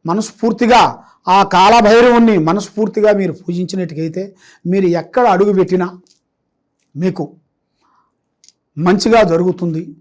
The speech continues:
మీరు పెట్టిన, ఎక్కడ కాలు పెడతారో, ఆఫీసులో కానీ, పనిలో కానీ, చేసే పనిలో కానీ, మీకు ఎక్కడ పోయినా కూడా ఆ కాలభైరవ అనేవాడు నీకు కరుణ, కరుణా కటాక్షం అనేది కలిగి,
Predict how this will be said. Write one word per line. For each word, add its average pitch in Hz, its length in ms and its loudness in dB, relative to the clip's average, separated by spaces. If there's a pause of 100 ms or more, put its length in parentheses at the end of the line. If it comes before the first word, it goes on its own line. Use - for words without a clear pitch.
(280)
మీరు 190 160 0
పెట్టిన, 208 340 0
ఎక్కడ 185 500 0
కాలు 214 320 4
పెడతారో, 196 400 2
ఆఫీసులో 196 560 0
కానీ, 185 240 0
పనిలో 185 440 -2
కానీ, 180 240 -2 (120)
చేసే 180 280 0
పనిలో 180 360 -4
కానీ, 175 260 -4 (300)
మీకు 180 220 -2
ఎక్కడ 180 340 -2
పోయినా 190 260 0
కూడా 170 400 0 (320)
ఆ 175 120 0
కాలభైరవ 196 680 2
అనేవాడు 190 420 -2
నీకు 170 400 -8 (140)
కరుణ, 165 320 -8 (400)
కరుణా 196 300 0
కటాక్షం 190 580 -2
అనేది 185 260 -6
కలిగి, 165 420 -8